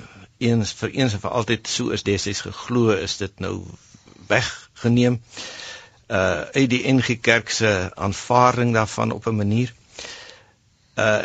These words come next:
en die N G Kerk het 'n rol gespeel, Johan, in die jare wat daar regtig 'n verandering in Suid-Afrika k-, ka-, gekom het, wat miskien soms 'n bietjie gering geskat word.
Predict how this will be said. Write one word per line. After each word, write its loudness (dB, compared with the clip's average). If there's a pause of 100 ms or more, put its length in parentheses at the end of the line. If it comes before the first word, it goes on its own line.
en 2
die 4
N 4
G -2
Kerk 2
het 2
'n 6
rol 6
gespeel, 4
Johan, -4
in -4
die -6
jare 2 (720)
wat -2
daar 2
regtig 0
'n -10
verandering 2
in -4
Suid-Afrika -2
k-, -14 (240)
ka-, 0
gekom -2
het, -2 (340)
wat -4
miskien 0
soms -2
'n -6
bietjie -2
gering 2
geskat -4
word. -18